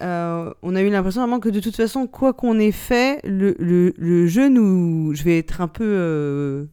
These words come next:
vulgaire, mais le jeu nous faisait un gros doigt d'honneur.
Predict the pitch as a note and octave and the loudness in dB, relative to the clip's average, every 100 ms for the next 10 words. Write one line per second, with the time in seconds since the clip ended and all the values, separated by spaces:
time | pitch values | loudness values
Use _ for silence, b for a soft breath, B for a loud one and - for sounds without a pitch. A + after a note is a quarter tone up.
0 | - D3+ D3+ D3+ G3 A#3 F#3 F#3 B3+ A3+ | -12 -8 -8 -4 -2 2 2 4 4 4
1 | F#3 A3 G#3 F3 A3 A#3+ A3+ G3+ F3+ F3 | 2 0 0 0 2 2 2 2 2 2
2 | A#3+ D4 G3 | 0 0 -2